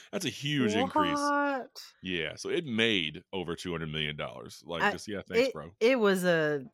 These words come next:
Speaker 2: stellar movie, in your words.
Speaker 1: It really
Speaker 2: Rad
Speaker 1: is. It
Speaker 2: stellar.
Speaker 1: really is.
Speaker 2: It was
Speaker 1: Rad,
Speaker 2: really
Speaker 1: bro.
Speaker 2: good.
Speaker 1: You know, it's fitting. This movie
Speaker 2: <laughs>
Speaker 1: starts in nineteen eighty-six. It was totally rad.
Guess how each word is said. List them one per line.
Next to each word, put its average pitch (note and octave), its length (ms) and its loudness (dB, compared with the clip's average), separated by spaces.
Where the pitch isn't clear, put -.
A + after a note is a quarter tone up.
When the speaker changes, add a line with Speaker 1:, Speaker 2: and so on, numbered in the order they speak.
Speaker 2:
stellar D3+ 880 0
movie, A2+ 540 -8
in B2+ 140 -6
your C3 220 -6
words. A#2 640 -8
Speaker 1:
It F#2 160 -4
really - 160 -2
Speaker 2:
Rad C3 340 -2
Speaker 1:
is. - 60 -6
It - 20 -6
Speaker 2:
stellar. C#3 400 -4
Speaker 1:
really - 100 -10
is. - 160 -18
Speaker 2:
It G#3 100 6
was G3 160 4
Speaker 1:
Rad, G#2 160 4
Speaker 2:
really F#2+ 140 0
Speaker 1:
bro. F2+ 300 2
Speaker 2:
good. A2+ 40 -14
Speaker 1:
You C3 80 2
know, D3 60 4
it's D3+ 160 -2
fitting. C3+ 260 4
This C#4+ 80 8
movie D#4 180 10
Speaker 2:
<laughs> - 20 -2
Speaker 1:
starts G3+ 240 -2
in - 40 -6
nineteen F#2 240 0
eighty-six. F2 420 -2
It F2+ 40 -12
was D#2 140 -12
totally E2+ 360 -6
rad. D#2 300 -6